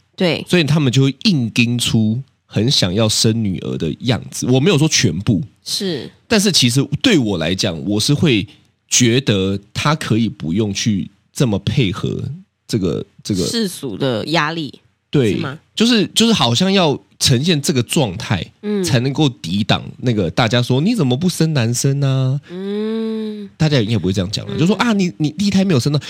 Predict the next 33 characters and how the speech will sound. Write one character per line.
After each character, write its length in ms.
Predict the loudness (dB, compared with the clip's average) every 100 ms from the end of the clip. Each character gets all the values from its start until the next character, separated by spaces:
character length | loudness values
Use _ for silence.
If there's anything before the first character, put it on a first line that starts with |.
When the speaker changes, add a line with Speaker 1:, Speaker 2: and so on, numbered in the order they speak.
| -10
Speaker 2:
就 120 | -2 0
是 60 |
我 180 | 2 2
觉 80 | 2
得 40 |
那 80 | 0
个 60 | 0
是 100 | 0
一 60 |
种 100 | -2 -2
舆 260 | -2 0
论 160 | 0 0
的 80 | -2
压 260 | -2 -2
力， 140 | -4 -4 -8
Speaker 1:
是， 540 | -8 -6 -6 -6 -6 0
Speaker 2:
对 120 | 2
不 60 |
对？ 120 | 2 0
Speaker 1:
我 40 |
觉 60 | 0
得 240 | -4 -6 -12
我， 140 | -6 -2
我 120 | 0
在 100 | 0
揣 300 | -2 0 0
摩 320 | 0 -2 -2 -2
这 200 | -4 -6
样 180 | -4 -8
子 180 | -8 -8
的 280 | -4 -4 -4 -4
女 240 | -4 -2
性 360 | -2 -2 -2